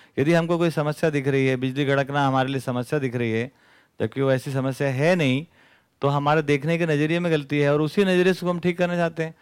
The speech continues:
इसीलिए आदमी में अनुसंधान की बात बनी है ना, क्योंकि अब ये कैसे निकले बाहर इससे, तो ये बात अपने को समझ में आई थी।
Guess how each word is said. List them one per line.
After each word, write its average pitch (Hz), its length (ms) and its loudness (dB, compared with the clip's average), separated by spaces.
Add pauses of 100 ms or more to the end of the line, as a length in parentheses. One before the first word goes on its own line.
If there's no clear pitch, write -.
(360)
इसीलिए 214 720 2
आदमी 165 600 2
में 160 280 -2
अनुसंधान 151 920 0
की 160 160 -2
बात 113 200 0
बनी 95 260 -10
है 104 100 -10
ना, 233 140 -6 (600)
क्योंकि 147 260 0
अब 175 140 2
ये 180 140 2
कैसे 185 460 0
निकले 220 220 2
बाहर 180 220 4
इससे, 175 200 -6
तो - 1120 -14
ये 156 80 2
बात 147 160 4
अपने 147 200 0
को 143 100 -2
समझ 127 240 -2
में 123 120 -2
आई 110 140 -2
थी। 170 220 -6